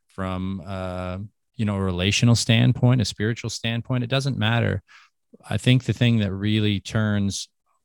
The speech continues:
our wheels here and why we chose to create this gym and why we chose to, um, go down this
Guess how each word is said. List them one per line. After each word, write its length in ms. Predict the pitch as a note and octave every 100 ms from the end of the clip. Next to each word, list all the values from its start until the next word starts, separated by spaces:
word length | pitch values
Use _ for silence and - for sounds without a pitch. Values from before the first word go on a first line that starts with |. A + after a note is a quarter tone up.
| _ -
our 260 | G2+ G#2
wheels 540 | G2+ G#2 G#2+ G#2 G2+ -
here 360 | G#2+ G#2 G#2+
and 200 | G2 F#2
why 260 | F2+ F2+ G2+
we 140 | G2+
chose 380 | F#2+ G2+ G2 G2
to 240 | - F2+ F#2 _
create 320 | - F#2+ F#2
this 180 | F#2+ -
gym 320 | A2 A#2 B2
and 160 | A2
why 180 | G#2 G#2
we 120 | G2+
chose 400 | F#2+ - G2+ G2
to, 240 | - F2 F2 _ _ _ _ _ -
um, 280 | G2 F#2+
go 180 | F#2+ G2
down 280 | G2 F#2+ F#2+
this 320 | F#2 F2 -